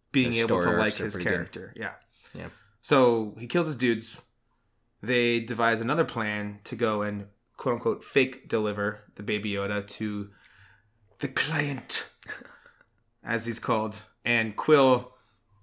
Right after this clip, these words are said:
Speaker 1: hauls ass back to the Razor Crest with Baby Yoda on the
Speaker 2: On his
Speaker 1: blur-,
Speaker 2: blurg.
Speaker 1: on the bl-, on his
Speaker 2: The
Speaker 1: blurg.
Speaker 2: remaining blurg.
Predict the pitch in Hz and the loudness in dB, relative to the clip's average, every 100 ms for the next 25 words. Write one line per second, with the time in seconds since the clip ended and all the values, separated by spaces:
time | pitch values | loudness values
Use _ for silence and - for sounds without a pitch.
0 | _ - 180 160 143 135 131 - - 123 | _ 6 8 8 8 6 6 2 4 4
1 | 123 147 120 117 113 110 - 107 - 107 | 6 2 4 6 4 2 -2 -2 -4 0
2 | 113 107 107 104 110 107 110 127 104 92 | 0 2 0 0 0 -2 0 2 2 0
3 | 101 95 127 117 117 113 127 113 113 104 | 2 2 4 2 0 0 -2 -2 0 2
4 | 101 104 98 113 110 98 87 90 | 2 2 2 0 0 0 2 -2